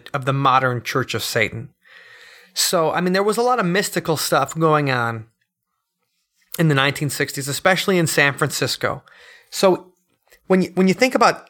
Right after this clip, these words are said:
cultural epicenters of the hippie movement, the anti-war movement, the underground against the American mainstream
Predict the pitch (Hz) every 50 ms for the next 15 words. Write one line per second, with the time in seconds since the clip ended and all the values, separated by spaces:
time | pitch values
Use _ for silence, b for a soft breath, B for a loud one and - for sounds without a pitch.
0 | _ _ _ _ _ _ _ _ _ _ _ _ _ _ - - - 220 233 240
1 | 233 - - 214 208 202 190 180 - - 160 170 170 - 147 - - - - 131
2 | - - - - - - - - _ _ _ _ _ _ _ _ _ _ _ _
3 | _ _ _ _ _ _ _ _ _ _ _ _ _ _ _ _ _ _ _ 147
4 | 147 147 151 151 156 156 165 160 147 - - b b b b b b b b b
5 | b _ - 156 147 170 160 151 147 - - - - - - - 220 214 214 214
6 | 196 190 185 180 185 180 160 165 170 165 165 165 - - - 156 - 147 - 147
7 | 151 165 165 - - 185 180 160 151 156 156 160 156 160 156 151 151 143 135 151
8 | 147 147 147 - B B B B B B _ - 185 185 - - 175 196 208 196
9 | 175 175 165 147 147 139 123 113 107 101 95 95 69 71 - - _ _ _ _
10 | _ _ _ _ _ _ _ _ _ _ _ _ _ _ _ _ _ _ _ _
11 | _ _ _ _ _ - - 160 147 127 123 160 160 175 170 - - 180 170 151
12 | 147 147 156 160 160 165 165 156 147 139 139 143 151 156 147 139 - - - 117
13 | 113 107 104 - 139